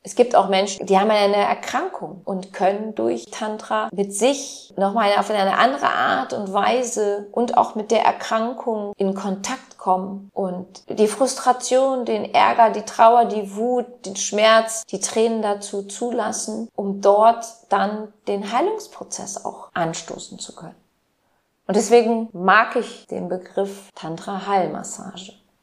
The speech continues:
Ja, das war jetzt mal so ein Einblick meinerseits. Zu Tantra gibt es natürlich ganz viel und wenn dich das interessiert,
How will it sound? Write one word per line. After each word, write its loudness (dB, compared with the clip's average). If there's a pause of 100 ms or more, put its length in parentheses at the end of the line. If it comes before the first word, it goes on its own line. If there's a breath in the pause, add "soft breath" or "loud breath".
(1120)
Ja, 10
das 6
war 6
jetzt 4
mal 8
so 6
ein 2
Einblick 2 (340)
meinerseits. 2
Zu -8
Tantra 0
gibt -4
es -6
natürlich -4
ganz -2
viel 0 (100)
und -8
wenn 6
dich -4
das -6
interessiert, 2